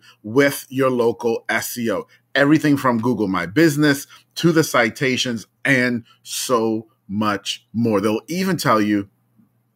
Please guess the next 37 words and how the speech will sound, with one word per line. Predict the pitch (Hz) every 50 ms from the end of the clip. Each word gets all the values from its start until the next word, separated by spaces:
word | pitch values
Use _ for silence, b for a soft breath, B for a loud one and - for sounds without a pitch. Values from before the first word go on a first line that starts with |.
| _ _ _
some | _ - - - 139 139
of | 143
the | 139 127
stuff | - - 123 107
that | 113 101 -
you're | - 95
doing | 80 80 120 120 135 151 185 165
that's | 110 98 - - -
actually | 90 92 95 - - 92 87 85 85 - _ _ _
hurting | _ - - - 120 117 110 95 98 92 82 78 76 - _ _ _ _ _ _ -
you. | 95 98 98 87 71 - - _ _ _ _ _ _ _ _ _ -
And | 123 117
they'll | 110 101
tell | - 123 117
you | 110
to | 101 98
clean | - - 123 123 117 104
some | - 113 107 101
of | 90
that | 95 92 95
stuff | - - - 92 87 -
up | 92 87 -
too, | - - 98 85 78 - _ b b b b b _ 90 92
all | 92
right? | 95 104 117 - b b b b _ _
Absolutely | 147 139 135 117 139 147 139 -
fantastic | 135 123 107 - 123 113 104 - 101 92
service. | - - 95 85 80 80 - - B B B B B B B _
All | 151 160
right, | 165 160
everybody. | 160 151 143 151 139 139 135 135 139 139 - - _ _ _ -
I | 139 147 156
will | 160 156
see | 143 - 151 151
you | 143 143 139
guys | 123 127 120 117 110 -
soon. | - 175 180 175 175 170 165